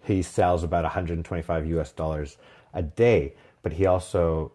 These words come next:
had to pay for the product of what he sold. So let's say it's half, then, uh, then the guy only made fifty bucks in, in eight hours or seven hours of walking these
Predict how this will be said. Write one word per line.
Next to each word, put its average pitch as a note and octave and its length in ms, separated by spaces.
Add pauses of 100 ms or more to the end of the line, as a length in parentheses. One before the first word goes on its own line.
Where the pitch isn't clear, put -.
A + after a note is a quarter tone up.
(120)
had E2+ 180
to - 80
pay C3 340
for A#2+ 160
the E2+ 100
product E2+ 640
of E2+ 180
what E2+ 120
he - 120
sold. F2+ 380
So - 160
let's F2 220
say F#2 100
it's - 120
half, F#2 440 (840)
then, E2+ 360
uh, D2+ 260 (160)
then F#2 120
the F2+ 80
guy F2+ 160
only E2+ 180
made D#2 200
fifty - 280
bucks - 420
in, C#2 240 (200)
in D#2+ 200
eight D#2+ 180
hours C#2+ 360
or - 80
seven D#2+ 300
hours C2+ 340 (760)
of G2+ 160
walking F2+ 360
these C#2+ 260